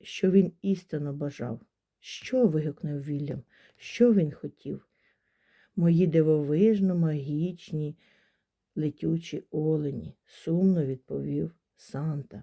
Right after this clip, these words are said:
вказавши на неймовірних істот, все ц-, ще наряжених в сані. Вони таємно прокралися до стайні, де Хакслі змусив свого братика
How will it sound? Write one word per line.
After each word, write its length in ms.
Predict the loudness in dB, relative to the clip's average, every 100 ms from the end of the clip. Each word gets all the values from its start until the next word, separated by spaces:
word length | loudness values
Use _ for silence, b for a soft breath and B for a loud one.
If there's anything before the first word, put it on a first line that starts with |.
| _ _
вказавши 840 | -8 -6 -4 -2 -2 -4 -10 -12 b b b
на 180 | 2 2
неймовірних 840 | 4 2 0 2 4 4 2 -2 -10
істот, 640 | -12 -8 -6 -6 -10 _ _ _ _ _
все 360 | -8 0 0
ц-, 200 | 0 -12 _ -20
ще 300 | -12 -4 -2
наряжених 760 | -2 -2 -2 -2 0 -2 -4
в 80 | -8
сані. 520 | -10 -6 -6 -8 -14 _ _ _ _ _ -10
Вони 320 | 0 2 2
таємно 600 | 2 0 2 2 2 0 -2
прокралися 680 | -6 -6 0 0 0 -2
до 160 | -4 -4
стайні, 640 | -6 -6 -2 0 0 -4 B B B -4
де 140 | -4
Хакслі 640 | -2 -2 -2 -4 -6 -4
змусив 720 | -2 0 2 0 -2 -4 -6
свого 460 | -6 -6 -2 -2 -2
братика 720 | -4 -4 -2 -4 -6 -10 -12